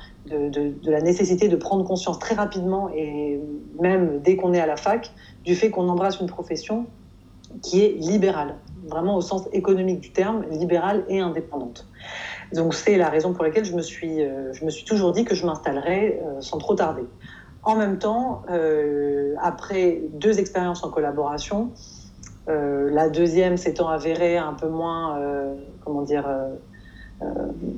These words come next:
disons un, un petit peu plus pour moi. Enfin, c'est, cette deuxième expérience s'est pas très bien passée, pour, euh, pour rester très sommaire sur, euh, sur, sur cette expérience-là.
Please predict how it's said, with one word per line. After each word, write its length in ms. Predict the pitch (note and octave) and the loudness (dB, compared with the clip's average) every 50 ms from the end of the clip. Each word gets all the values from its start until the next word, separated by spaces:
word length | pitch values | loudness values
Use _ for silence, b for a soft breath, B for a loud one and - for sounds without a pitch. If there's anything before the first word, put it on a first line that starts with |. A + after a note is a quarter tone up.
| - - - - - - - - - - - - - - - - - - - - | -10 -14 -16 -16 -16 -16 -16 -18 -20 -20 -20 -20 -20 -20 -20 -20 -20 -8 2 4
disons 300 | E3+ E3+ F#3 F#3+ F#3 F#3 | 6 6 6 6 4 4
un, 200 | F3 E3+ F3+ F3+ | 4 4 2 4
un 160 | - F3+ F3+ | 4 2 2
petit 160 | F3+ - F3 | 2 0 0
peu 140 | F3+ G3+ F3+ | 0 0 0
plus 240 | - - G#3 G3 - | 2 2 0 0 2
pour 220 | - F#3+ E3+ E3+ | 2 2 4 4
moi. 320 | F3 F#3 G3 G#3 G#3+ G3 - | 4 4 4 4 2 0 -2
Enfin, 200 | - G3 F#3+ F3+ - | -4 -6 -8 -6 -4
c'est, 140 | - F3+ F3+ - - - - F#3+ - | -4 -6 -6 -6 -12 -12 -12 -10 -2
cette 240 | - F#3+ F3+ F#3 - | -2 -2 -2 0 0
deuxième 280 | G3+ F#3 A3 A3 G#3+ | 2 4 4 4 4
expérience 560 | G3+ F#3 - - F#3+ F3 F3 F3+ F3+ F#3 F3+ | 2 -2 -2 -2 -2 -2 -2 -2 -2 -4 -6
s'est 120 | - - - | -8 -10 -4
pas 120 | - D#3+ D#3+ | -4 -4 -4
très 200 | - - F3+ D3+ | -2 -4 -4 -2
bien 140 | D3+ D#3+ | -2 -2
passée, 460 | D#3 D#3+ C#3+ - - - F3 G#3 - - - - - - - - | -2 -4 -4 -2 0 0 0 0 0 -4 -12 -16 -18 -18 -6 -4
pour, 200 | D#3 C#3 C#3 C#3 | -4 -2 -2 -4
euh, 300 | C3 C3 B2+ B2+ A#2+ - - | -4 -4 -6 -8 -10 -10 -14
pour 280 | - C3 B2+ B2+ B2+ B2+ | -14 -10 -8 -8 -6 -4
rester 360 | C#3+ C#3+ C3+ - - E3 D3+ | -4 -6 -6 0 2 2 2
très 340 | C3 - - E3 D3+ D3 C#3 | 2 0 0 2 2 4 2
sommaire 440 | - - - D#3 D#3 D#3+ D#3 D3+ - | 2 0 0 0 2 2 0 0 -2
sur, 260 | - - - D#3+ C#3 | -6 -4 -4 -2 -2
euh, 100 | C#3 C3 C3 B2+ B B B B B B B B B B - | -2 -2 -4 -6 B B B B B B B B B B -16
sur, 240 | - - D#3+ D3+ | -6 -4 -4 -4
sur 220 | - - - F3 - | -2 -2 -4 -2 -2
cette 160 | D#3+ D3+ - | -2 -2 -2
expérience-là. 800 | D#3 D3 - - D#3 D3+ C#3+ C#3+ C#3 - - F3 F#3+ A3 A#3+ B | -2 -4 -2 -2 -2 -2 -2 -4 -4 0 2 2 2 2 -2 B